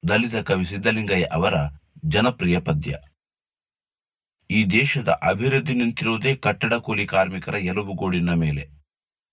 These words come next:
ಅಭಿವೃದ್ಧಿ ಎಂದರೆ ಗಗನಚುಂಬಿ ಕಟ್ಟಡಗಳು, ಕಾಂಕ್ರೀಟ್ ರಸ್ತೆಗಳು ಎಂದು ನಾವು ನಂಬಿದ್ದೇವೆ. ಆದರೆ ಅವುಗಳ ನಿರ್ಮಾಣದಲ್ಲಿ ಬೆವರು ಮತ್ತು ರಕ್ತ ಹರಿಸುವವರಿಗೆ ಯಾವ ಪಾಲೂ ಇಲ್ಲ ಎನ್ನುವುದು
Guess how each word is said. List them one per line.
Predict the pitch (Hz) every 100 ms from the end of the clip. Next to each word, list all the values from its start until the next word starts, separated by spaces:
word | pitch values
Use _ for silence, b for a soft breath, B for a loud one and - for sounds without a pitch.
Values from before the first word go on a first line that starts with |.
| _ _ -
ಅಭಿವೃದ್ಧಿ | 107 135 127 110 101
ಎಂದರೆ | 104 95 104
ಗಗನಚುಂಬಿ | 92 92 113 117 107 92 87
ಕಟ್ಟಡಗಳು, | 98 87 87 82 82 101 113
ಕಾಂಕ್ರೀಟ್ | 95 98 - 110 - 95
ರಸ್ತೆಗಳು | 92 - 82 85
ಎಂದು | 85 92 117
ನಾವು | 85 80
ನಂಬಿದ್ದೇವೆ. | 80 80 80 73 73 69 - - _ _ _ _ _ _ _ _ _ _ _ _
ಆದರೆ | 85 95 95 87
ಅವುಗಳ | 85 85 85
ನಿರ್ಮಾಣದಲ್ಲಿ | 87 90 110 107 87 78 82
ಬೆವರು | 90 85 95 104 101
ಮತ್ತು | 85 -
ರಕ್ತ | 82 - 95
ಹರಿಸುವವರಿಗೆ | 87 92 90 80 80 85 87
ಯಾವ | 73 78 92
ಪಾಲೂ | - 92 104 104
ಇಲ್ಲ | 87 92
ಎನ್ನುವುದು | 87 82 90 85 -